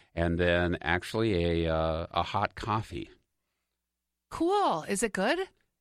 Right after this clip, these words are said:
Speaker 1: It's really good. Well, the
Speaker 2: <laughs>
Speaker 1: hot coffee is basically the sweet and spicy, which has a little heat to it.
Speaker 2: Yep.
Speaker 1: And then we ground, we took ground up Brazilian coffee beans and we put them on top of it as well. And when you eat it,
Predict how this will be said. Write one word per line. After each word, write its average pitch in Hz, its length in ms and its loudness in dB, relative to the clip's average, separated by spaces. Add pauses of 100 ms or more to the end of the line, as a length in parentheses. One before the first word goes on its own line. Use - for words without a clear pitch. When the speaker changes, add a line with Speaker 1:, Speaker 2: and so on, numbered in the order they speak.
(120)
Speaker 1:
It's - 120 -2
really 165 260 6
good. 73 300 -2
Well, 123 120 6
the 139 60 6
Speaker 2:
<laughs> 160 80 8
Speaker 1:
hot 175 140 6
coffee 151 400 6
is 104 140 2
basically 117 500 2
the 90 120 0
sweet 127 280 0
and 82 60 -10
spicy, 120 440 2
which 82 140 -2
has 104 140 0
a 104 60 0
little 92 200 0
heat 113 200 0
to 151 180 0
it. - 160 -2
Speaker 2:
Yep. 190 240 0 (120)
Speaker 1:
And 104 140 4
then 107 80 4
we 104 100 4
ground, 104 460 2
we 101 80 2
took 104 180 0
ground 101 420 2
up 101 180 4
Brazilian 92 480 2
coffee 110 420 0
beans 73 580 -2
and 92 120 0
we 90 100 0
put 98 300 0
them 110 200 4
on 90 120 0
top 90 280 -2
of 76 80 -2
it 78 80 -4
as 78 140 -4
well. 95 400 0 (340)
And 113 160 4
when 107 120 6
you 98 140 4
eat 147 260 4
it, 76 280 0